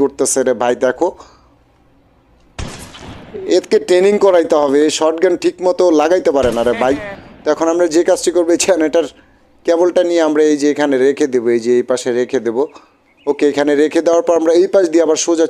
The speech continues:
চলে যাবো। ও এক পাশ দিয়ে চলে যাবে, আমরা আরেক পাশ দিয়ে চলে যাবো। ওকে, তো এ-, আমি কিন্তু এরকম, এর জন্য কিন্তু আমি ওয়েট করতেছিলাম, কিন্তু সে আসেনি। এসেছে এমন একটা সময়, যে সময় আমার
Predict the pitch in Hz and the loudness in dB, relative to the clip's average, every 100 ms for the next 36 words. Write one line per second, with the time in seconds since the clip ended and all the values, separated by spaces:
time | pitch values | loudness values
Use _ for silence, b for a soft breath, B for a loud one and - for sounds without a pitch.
0 | 165 170 151 135 135 147 151 147 160 143 | 0 0 0 0 2 2 2 0 -4 -2
1 | 151 147 160 160 160 156 135 135 127 131 | -2 -2 0 0 2 0 0 0 0 0
2 | 143 135 127 131 143 127 120 117 156 b | -2 -2 -2 -2 -2 -2 -2 -2 -4 b
3 | b b b _ _ _ _ _ - 165 | b b b _ _ _ _ _ -6 -6
4 | - 175 170 175 180 - - - _ _ | 0 0 0 0 -2 -2 -8 -8 _ _
5 | _ - - 151 175 208 196 202 196 185 | _ -12 -4 -2 0 0 2 2 2 2
6 | 185 185 175 208 208 202 196 190 196 - | 2 2 0 0 0 0 0 2 2 2
7 | 190 165 - 139 147 147 147 - 160 - | -2 -2 -4 -4 -4 -4 -6 -2 -2 0
8 | 160 - 165 117 139 _ _ _ _ - | -2 0 -2 -2 -10 _ _ _ _ -8
9 | 170 196 190 170 175 196 190 196 180 180 | -2 0 2 0 0 0 0 0 -2 -2
10 | 196 175 170 147 160 180 170 160 165 | 0 0 0 0 0 0 0 -2 -2